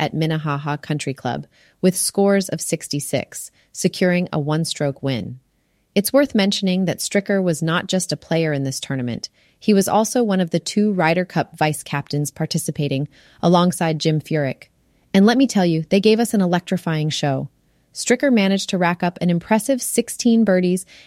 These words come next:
and two eagles across fifty-four holes. With this victory, not only did he take home a well-deserved three hundred thousand dollars,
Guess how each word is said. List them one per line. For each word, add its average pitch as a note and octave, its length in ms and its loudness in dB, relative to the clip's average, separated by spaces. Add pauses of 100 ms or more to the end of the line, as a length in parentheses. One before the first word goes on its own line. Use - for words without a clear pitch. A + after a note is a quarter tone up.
and F3 160 4
two C4+ 260 2
eagles G#3 360 2
across D3+ 360 -2
fifty-four G3+ 580 0
holes. D#3 440 -2 (460)
With F3+ 160 4
this B3 200 2
victory, A#3 520 0 (240)
not G3 240 4
only A#3 200 6
did G#3+ 160 4
he G3+ 80 4
take F#3+ 280 2
home F3+ 240 4
a D#3+ 60 0
well-deserved F3 680 0
three F#3+ 180 0
hundred F#3 280 0
thousand F3+ 300 0
dollars, F3 440 -2